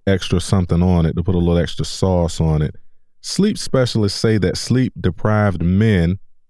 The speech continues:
and women report lower libidos and less interest in sex. We have got to make sure that we get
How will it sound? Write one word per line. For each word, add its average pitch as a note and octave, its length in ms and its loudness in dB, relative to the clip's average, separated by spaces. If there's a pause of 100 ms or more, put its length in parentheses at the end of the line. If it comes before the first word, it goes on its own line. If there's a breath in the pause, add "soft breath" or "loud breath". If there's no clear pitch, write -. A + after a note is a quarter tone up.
(140)
and G3+ 240 2
women A2 360 2 (640)
report G#2 420 2
lower A#2 380 4
libidos G2 840 2 (140)
and E2+ 240 4
less G#2 340 2 (100)
interest G2 600 0
in F2 340 2
sex. - 800 -6 (3500)
We F2 260 2
have D2+ 260 0
got D#2+ 500 0 (500)
to D#2+ 120 -2
make D#2+ 280 0
sure - 580 -2 (320)
that D#2+ 260 -4
we E2 200 -2
get E2+ 340 -2